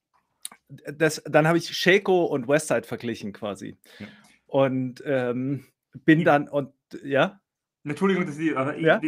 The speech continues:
Speaker 2: du, du erzählst fast, äh, äh, äh, eins zu eins an meines, ich glaub, für die, die, die Storys einiger Kraft-drei-Kämpfer nach, die, die vor, in dieser Zeit eben in das Business im deutschsprachigen Raum eingestiegen sind.
Speaker 1: <laughs> Ja, ja, das war,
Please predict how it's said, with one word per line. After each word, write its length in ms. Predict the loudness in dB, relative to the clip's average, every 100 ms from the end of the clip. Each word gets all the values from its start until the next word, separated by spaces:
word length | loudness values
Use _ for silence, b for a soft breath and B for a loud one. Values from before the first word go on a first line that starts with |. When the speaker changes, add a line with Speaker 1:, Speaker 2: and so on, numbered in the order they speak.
| -2
Speaker 2:
du, 140 | -2
du 160 | 0 0
erzählst 520 | -2 0 0 0 -6
fast, 440 | -2 0 -2 -14 -10
äh, 380 | -10 -8 -12 -10
äh, 420 | -6 -6 -6 -14 -10
äh, 140 | -6
eins 260 | -2 -2 0
zu 100 | 0
eins 180 | 2 0
an 80 | -2
meines, 380 | 0 -2 -4
ich 120 | -8 -2
glaub, 200 | -2 -2
für 120 | -6
die, 200 | -6 -6
die, 160 | -8 -6
die 100 | -10
Storys 460 | -2 2 2 0
einiger 680 | -4 -4 -4 0 0 0 -4 b b b 0
Kraft-drei-Kämpfer 920 | 2 2 0 2 2 2 -4 -4 -2
nach, 400 | 0 0 -2 -8
die, 420 | -4 -2 -2 -6
die 180 | -6 -10
vor, 460 | -10 -16 -6 -2 -2
in 120 | -4
dieser 260 | -6 -8 -8
Zeit 320 | -2 0 0
eben 280 | -2 -4 -4
in 140 | -4
das 160 | -4 -6
Business 320 | -10 -6 -4 -4
im 120 | 0
deutschsprachigen 640 | 2 0 0 0 0 -2
Raum 180 | 0 0
eingestiegen 480 | 0 -6 -6 -8 -8
sind. 280 | -6 -8 -8
Speaker 1:
<laughs> 260 | -14 -20 _ _
Ja, 320 | 2 2 2
ja, 320 | 4 8 8
das 240 | 6 0 4
war, 300 | 6 6